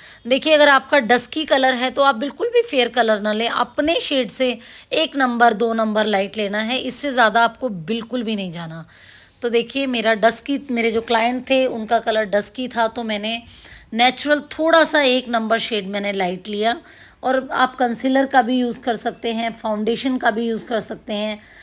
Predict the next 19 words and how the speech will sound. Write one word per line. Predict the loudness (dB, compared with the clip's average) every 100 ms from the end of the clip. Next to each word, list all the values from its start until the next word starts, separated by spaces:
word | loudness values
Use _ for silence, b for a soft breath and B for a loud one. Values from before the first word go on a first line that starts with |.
| B
आपको | -2 0 0
स्पेशली | -2 2 4 4 4 4
ऐसे | 6 4 2
कुछ | -4 -4 -2
लेने | 0 0 0
की | 0
ज़रूरत | -2 -4 -4
नहीं | 0
कि |
आप | 0 0
कंसीलर | -2 -2 0 0 0
ही | 2 2 4
करें। | 4 2 -2 b b b b -8
देखिए, | -6 -4 -2
मैंने | -2
हल्के | -2 -4 -4 -2
हल्के | -2 -2 -2 0
हाथों | 0 -2 -4
से | -4 -2 -4